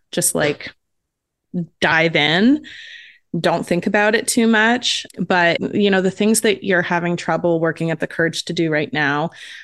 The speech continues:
the more that you practice it, the easier it's going to get. So, you know, just keep doing it and just encourage yourself that everybody has those things,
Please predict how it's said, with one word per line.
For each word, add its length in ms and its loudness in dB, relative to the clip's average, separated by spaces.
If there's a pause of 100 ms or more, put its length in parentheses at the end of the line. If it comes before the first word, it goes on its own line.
(140)
the 100 0
more 280 2
that 140 2
you 80 2
practice 640 0
it, 460 4 (720)
the 300 2
easier 340 4
it's 100 0
going 260 -2
to 140 -2
get. 460 -2
So, 440 2 (140)
you 100 0
know, 140 0
just 260 -2 (120)
keep 600 0
doing 360 2
it 280 2
and 240 -2
just 400 0
encourage 520 2
yourself 600 0
that 460 2
everybody 520 4
has 340 0
those 260 2
things, 720 0